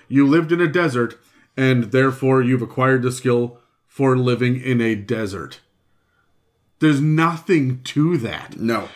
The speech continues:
Speaker 1: It's just an excuse to have a good survival check, which, in my opinion, should be about six different checks, but that's another podcast episode.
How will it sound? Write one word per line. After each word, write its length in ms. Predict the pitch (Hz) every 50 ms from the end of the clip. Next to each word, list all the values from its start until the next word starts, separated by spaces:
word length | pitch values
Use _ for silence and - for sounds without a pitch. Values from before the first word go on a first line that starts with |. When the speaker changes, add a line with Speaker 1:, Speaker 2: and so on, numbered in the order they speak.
| - - _
Speaker 1:
It's 180 | 156 156 143 131
just 320 | - 160 156 139 - -
an 140 | - 165 147
excuse 480 | 143 131 131 - - - 156 175 170 -
to 80 | - 143
have 140 | 135 139 131
a 60 | 127
good 240 | 127 135 139 135 131
survival 560 | - 120 110 101 110 104 123 131 127 107 92
check, 400 | - - - 98 67 - - - _ - - _ _
which, 300 | - 151 165 147 131 -
in 140 | - - 143
my 140 | 135 127 123
opinion, 440 | 123 120 - 123 120 117 117 113 107
should 200 | 104 - 117 107
be 140 | 101 117 113
about 240 | 107 107 104 95 -
six 220 | - 151 135 127
different 280 | - 127 - 98 92 87
checks, 460 | - 110 95 90 - - - - - _ _ _ - - _ _ _
but 380 | 135 117 113 113 - - _ _
that's 420 | - 139 135 135 123 113 - -
another 300 | 113 107 110 107 95 92
podcast 580 | 85 - 110 98 95 80 - 101 90 87 - 92
episode. 440 | 82 - 82 85 95 90 87 87